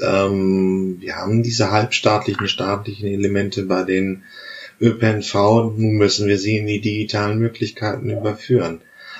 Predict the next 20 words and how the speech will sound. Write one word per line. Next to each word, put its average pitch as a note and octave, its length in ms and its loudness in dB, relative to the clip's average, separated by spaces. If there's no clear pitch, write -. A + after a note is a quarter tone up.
Aber B2 420 0
zum C#3 220 2
Abschluss D3 420 2
des C3 200 2
Gesprächs, - 800 0
wir G#2 120 -4
haben B2+ 140 4
jetzt B2+ 460 0
knapp A#2 280 -4
fünfunddreißig B2 1160 0
Minuten A#2 540 2
über A#2 280 -2
die G2+ 160 -2
Städte G2+ 420 -2
gesprochen. E2+ 680 -6
Was G2 240 -2
ist A#2+ 160 -2
mit A#2+ 180 0
dem A#2+ 140 2
Land? G2+ 560 0